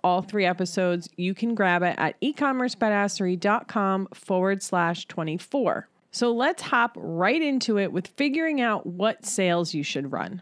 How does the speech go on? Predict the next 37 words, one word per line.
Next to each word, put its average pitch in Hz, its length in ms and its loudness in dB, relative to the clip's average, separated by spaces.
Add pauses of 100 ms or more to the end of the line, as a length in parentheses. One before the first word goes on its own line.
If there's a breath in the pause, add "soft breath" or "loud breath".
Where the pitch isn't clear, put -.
First 233 440 0
things 320 260 -2
first, 214 560 0 (160)
go 214 240 4
back 269 360 2
to 240 180 -2
the 185 160 0
campaign 208 960 0
recap 165 640 -2
you 160 180 -4
did. - 380 -6 (260 soft breath)
Which 220 460 0
promos 226 640 2
have 175 320 -2
performed 220 640 0
the 202 120 2
best 220 480 0
in 196 240 0
the 190 80 0
past? 190 560 0
And 202 180 2 (140)
is 285 200 0
there 320 240 -2
anything 233 520 2
worth 180 320 0
repeating? 170 760 -4
I 233 120 4
would 240 240 0
always 262 400 2
start 185 400 -2
there. 113 340 -2
But - 240 0
ultimately, 254 720 2
the 190 160 0
simpler 320 680 0
the 285 100 0
promo, 233 580 0